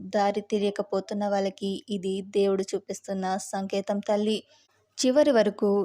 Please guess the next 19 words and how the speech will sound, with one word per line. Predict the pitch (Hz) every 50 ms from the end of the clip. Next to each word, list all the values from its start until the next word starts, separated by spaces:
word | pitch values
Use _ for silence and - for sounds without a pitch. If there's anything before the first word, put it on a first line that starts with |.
| -
ఈ | 220 208 214
వీడియో | 190 202 202 202 208 208 202
చూడండి | 202 - 214 208 214 214 208 208
తల్లి, | 214 214 208 208 226 220 220 214 190 - - - - - _ _ _
ఎందుకంటే | 233 220 214 220 - 214 220 214 208 214
ఈ | 226 226 214 214
చివరిలో | 208 - - 220 214 233 254 254 240 214 208 208 208 208 208 - - _ _ -
నేను | 214 214 208 202
చెప్పే | 202 - 226 202 202 - 226 214
మంత్రం | 202 202 196 196 202 202 - 214 208 202 196 - - _ _ _ _ _ _ _
నీ | 214 220 214
భాగ్యాన్ని | 202 180 208 202 196 220 220 214 240 233 220 202 196 196 202 202 202 202
మేల్కొల్పే | 208 208 202 202 214 220 - - 196 196 190 - 196 196
శక్తి | - - 220 208 - - 226
కలిగి | 220 - 208 208 220 226 214
ఉంటుంది. | 208 208 208 226 220 214 214 220 220 202 - - - - _ _ _ _ _ _ _
ఇక | 226 - - 208 208 202 208 - -
ఆలస్యం | - 226 240 262 262 247 - - 220 208 202
లేకుండా | 202 202 196 - 208 202 202 202 196